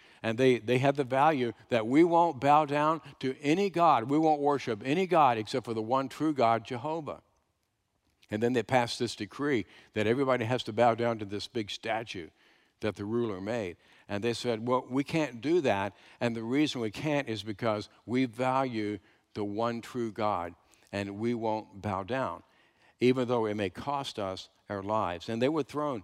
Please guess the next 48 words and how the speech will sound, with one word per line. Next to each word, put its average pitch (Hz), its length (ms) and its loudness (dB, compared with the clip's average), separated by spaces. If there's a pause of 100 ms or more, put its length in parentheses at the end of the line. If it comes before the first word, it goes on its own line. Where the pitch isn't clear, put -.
into 113 240 -6
this 107 260 -8
fiery 117 460 -2
furnace 123 340 -6
that 98 100 -6
was 92 160 -10
heated 107 280 -2
seven 120 300 -6
times 113 320 -8
hotter, 110 400 -8 (480)
and 110 160 -4
their 113 100 0
values 104 440 -2
were 101 100 -8
tested. 123 360 -6
You 110 100 -6
see, 147 160 -2
every 156 220 4
day, 143 340 2 (260)
your 160 180 2
values 135 600 2
are 113 60 -8
going 113 180 -6
to 104 60 -8
be 101 80 -6
tested 123 400 -2
in 107 80 -6
the 101 100 -6
day 123 460 0
in 131 80 -6
and 101 180 -6
day 107 200 2
out 117 160 -2
decisions, 113 640 -6 (240)
and 113 120 -4
so 120 100 -4
you 110 140 -2
have 113 140 0
to 101 80 -10
know 113 160 -2
what 139 120 -2
they 131 120 -4
are, 131 300 -2 (200)
you 110 100 -4
have 117 160 -2
to 120 80 -8
embrace 113 480 -4
them. 85 180 -14